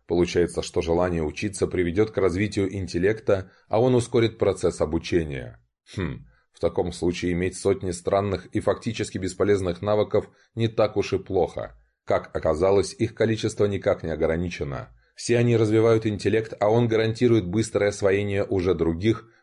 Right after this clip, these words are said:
более полезных навыков. Неудивительно, что мой интеллект остался на довольно низком уровне по сравнению с другими характеристиками. Я уже не помнил точное название характеристики,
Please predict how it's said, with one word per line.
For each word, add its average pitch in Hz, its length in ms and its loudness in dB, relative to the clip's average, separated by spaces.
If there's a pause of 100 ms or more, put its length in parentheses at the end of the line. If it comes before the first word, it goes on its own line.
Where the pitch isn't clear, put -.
более 104 360 4
полезных 82 600 0
навыков. 78 500 -4 (480)
Неудивительно, 82 640 -2
что 82 220 -6
мой 87 240 -2
интеллект 90 480 -2
остался 90 440 0
на 90 100 -4
довольно 92 340 0
низком 90 540 -4
уровне 110 500 2 (220)
по 107 80 -2
сравнению 123 520 2
с 104 60 -2
другими 98 420 0
характеристиками. 82 1080 -4 (340)
Я 80 140 2
уже 78 180 0
не 78 100 -4
помнил 76 340 -2
точное 78 400 -4
название 80 380 -2
характеристики, 87 1000 -4